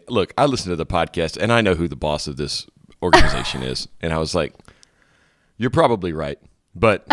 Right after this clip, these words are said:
Speaker 1: on the org chart." So just like, hashtag org chart, Amy.
Speaker 2: Yes.
Speaker 1: But anyway, so yeah, so when I came on at the executive committee as vice president for communications, yeah, we started talking about the possibility of you coming as well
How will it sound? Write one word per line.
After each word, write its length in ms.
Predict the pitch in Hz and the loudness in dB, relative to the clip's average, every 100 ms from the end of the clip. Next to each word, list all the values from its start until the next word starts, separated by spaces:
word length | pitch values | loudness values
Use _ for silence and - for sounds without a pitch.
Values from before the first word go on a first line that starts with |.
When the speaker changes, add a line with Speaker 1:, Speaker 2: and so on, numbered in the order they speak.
| 294 - 269 | 6 6 4
Speaker 1:
on 120 | 113 | 4
the 80 | 123 | 2
org 200 | 123 123 | 2 0
chart." 360 | - 104 82 - - | 0 0 0 -6 -6
So 320 | 110 92 85 - _ _ - - _ - | -2 -2 -2 -14 _ _ -20 -20 _ -14
just 160 | 107 | -8
like, 120 | 110 90 | -6 0
hashtag 400 | 117 113 117 104 | 0 2 -2 0
org 280 | 120 - 151 | 2 2 2
chart, 240 | 117 87 | -2 -4
Amy. 220 | - 80 71 | -6 -10 -10
Speaker 2:
Yes. 80 | - _ _ - | -18 _ _ -6
Speaker 1:
But 200 | - 135 | 0 0
anyway, 440 | - 170 127 110 120 | 0 -2 2 0 0
so 160 | - | 0
yeah, 240 | 139 127 101 | 2 2 0
so 400 | - 131 127 123 _ | -2 -4 -4 -10 _
when 140 | 98 | -2
I 80 | 123 | 0
came 200 | 123 135 | 0 0
on 120 | 117 | 0
at 120 | 107 95 | 0 -2
the 100 | 92 | -4
executive 440 | 85 98 98 95 | -4 -4 -4 -8
committee 420 | - 92 92 90 - _ _ _ | -6 -2 0 -2 -4 _ _ _
as 240 | - 87 76 | -4 -2 0
vice 220 | 92 87 | 0 0
president 420 | - 90 82 82 | 0 -2 -2 -8
for 100 | - | -8
communications, 800 | - 87 80 - 85 - 80 82 | -6 -6 -4 -2 -4 -2 -6 -6
yeah, 240 | 73 65 78 | -6 -4 -4
we 160 | 80 | -4
started 300 | 87 101 85 | -2 0 -2
talking 320 | 76 82 82 80 | 0 0 0 -4
about 240 | 76 76 | -2 -4
the 60 | - | -2
possibility 580 | 82 80 - 78 73 | -4 -4 -4 -4 -4
of 220 | 73 69 73 | -6 -6 -8
you 180 | 80 | -8
coming 460 | 80 87 82 78 78 | -6 -4 -4 -4 -8
as 180 | - 78 | -10 -10
well 520 | 76 95 104 101 90 | 2 4 6 6 2